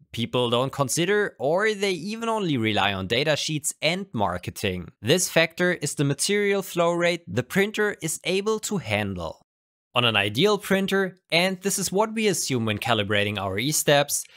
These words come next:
the amount of material you tell the printer to feed and how much is really fed are the same. Though as soon as you try to feed more and more material through the nozzle, it gets harder for the hot end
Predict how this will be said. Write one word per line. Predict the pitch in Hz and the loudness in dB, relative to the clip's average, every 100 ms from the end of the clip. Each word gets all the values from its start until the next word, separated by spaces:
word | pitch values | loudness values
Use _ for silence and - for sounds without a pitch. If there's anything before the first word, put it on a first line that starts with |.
| - - | -20 -6
the | 107 156 | 2 4
amount | 180 202 233 | 4 2 2
of | 220 | 0
material | 170 - - 113 104 101 | 0 0 2 2 0 -2
you | 101 | -4
tell | - 107 | -4 -4
the | 92 | -6
printer | 98 - 107 - | -8 -6 -6 -6
to | - | -10
feed | 110 - 165 170 - - - - | -10 -4 -2 -4 -8 -20 -8 0
and | 123 156 | 2 2
how | - 151 | 0 -2
much | 156 156 | 0 0
is | 156 | -2
really | 127 170 233 220 | 0 0 0 -2
fed | - 190 - - | 0 0 0 -4
are | 139 190 226 | 0 2 0
the | 214 | -4
same. | - - 107 98 90 - _ - | -2 0 2 0 -6 -14 _ -2
Though | 127 120 117 | 2 4 4
as | 117 - | 2 -2
soon | - 131 135 | 0 0 -2
as | 123 117 | -2 -6
you | 110 | -4
try | - 113 | 0 0
to | 107 | 0
feed | 98 - 101 | -8 -8 -6
more | 110 104 | -4 -4
and | 101 | -4
more | 104 147 202 | -2 0 0
material | 214 - 196 196 | -2 -2 0 0
through | 196 196 185 | -2 -4 -2
the | |
nozzle, | 180 185 185 190 - | 0 0 0 -4 -8
it | 127 | 0
gets | 185 185 | 2 2
harder | - 175 214 | 4 6 6
for | 208 147 | 2 2
the | 107 | 2
hot | - 110 | 2 2
end | 120 120 131 | 2 0 -2